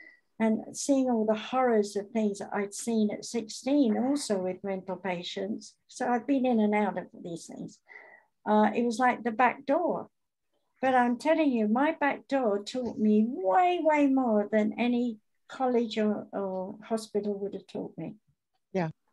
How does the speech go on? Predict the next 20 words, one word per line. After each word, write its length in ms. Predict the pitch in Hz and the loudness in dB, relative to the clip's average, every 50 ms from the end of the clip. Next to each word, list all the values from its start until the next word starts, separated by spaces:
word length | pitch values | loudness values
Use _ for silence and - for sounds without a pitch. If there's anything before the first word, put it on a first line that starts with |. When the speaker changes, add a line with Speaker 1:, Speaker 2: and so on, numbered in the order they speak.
| _ _ - | _ _ -4
Speaker 1:
Because 400 | 202 214 214 220 247 233 220 277 | -2 0 2 2 2 2 2 2
all 160 | 277 285 285 | 2 2 4
they 220 | 262 254 277 294 | 4 2 2 2
were 120 | 262 214 196 | 2 0 0
talking 520 | 208 - 214 202 185 - 196 196 185 180 | 0 -2 -4 -4 -4 -4 -6 -6 -6 -4
about 480 | 185 185 185 175 180 196 233 269 - - _ _ _ _ _ _ _ | -4 -2 -2 -2 0 -2 -2 -4 -6 -10 _ _ _ _ _ _ _
was 460 | - 226 226 226 226 220 214 - - _ _ _ _ - | -2 2 2 4 2 2 -2 -8 -14 _ _ _ _ -4
electrify 800 | - 226 226 247 233 - - - 247 233 214 - 226 220 214 208 | -2 2 2 2 2 2 -2 -6 -8 -6 -2 2 4 4 4 4
the 120 | 208 202 | 2 -2
brain 560 | 202 - 196 196 185 180 185 196 226 254 254 - | -6 -8 -6 -6 -4 -4 -4 -2 -2 -4 -4 -4
or 160 | - 208 214 | -4 -2 -2
drill 260 | 214 214 247 262 254 247 | -2 -2 -2 0 0 0
a 80 | 233 | 0
hole 320 | 220 233 262 269 269 233 202 | 0 0 0 0 0 -2 -2
in 140 | 185 180 | -4 -4
the 80 | 180 185 | -6 -6
brain. 560 | 180 - - 180 175 180 190 208 247 269 - - _ _ _ _ _ _ _ _ _ _ _ _ _ _ - | -6 -6 -6 -4 -4 -2 0 0 -2 -2 -4 -8 _ _ _ _ _ _ _ _ _ _ _ _ _ _ -4
I 80 | 220 262 | -2 -2
mean, 140 | 320 349 320 | 0 0 -2
it's 180 | 285 - - | -4 -6 -10